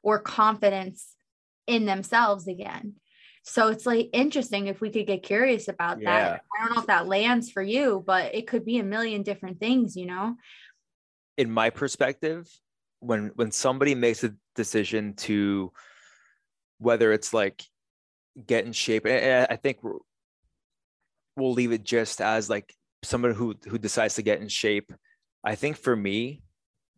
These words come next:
Speaker 2: what they're really seeking is some t-, level of validation, whether it's from themselves or from others.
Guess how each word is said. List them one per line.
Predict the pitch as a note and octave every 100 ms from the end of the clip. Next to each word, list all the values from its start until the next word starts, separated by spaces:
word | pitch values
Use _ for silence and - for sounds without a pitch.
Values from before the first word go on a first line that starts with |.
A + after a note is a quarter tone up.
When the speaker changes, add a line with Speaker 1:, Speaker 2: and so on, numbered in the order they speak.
| _ _ _ _ _ _ -
Speaker 2:
what | A#2+ A#2
they're | A2+
really | G2+ A2 A2+ A#2+ B2+ B2+ _
seeking | - C#3 C3 D3 D3+ D#3+ - _ _ _ _ _ -
is | A#2 A2+
some | - - A#2 B2 A#2
t-, | - -
level | A#2 A2+ G#2+ F#2+
of | G#2+ G2
validation, | A2 G#2 G2+ G#2 G#2 - A2 G#2
whether | G2+ G2+ G2 G2+
it's | -
from | - G2+
themselves | G2 G2 - A2 A2+ A#2 G#2+ -
or | G#2+ -
from | F#2+ F#2+ -
others. | G2+ F2+ C#2+ A1 D2+ -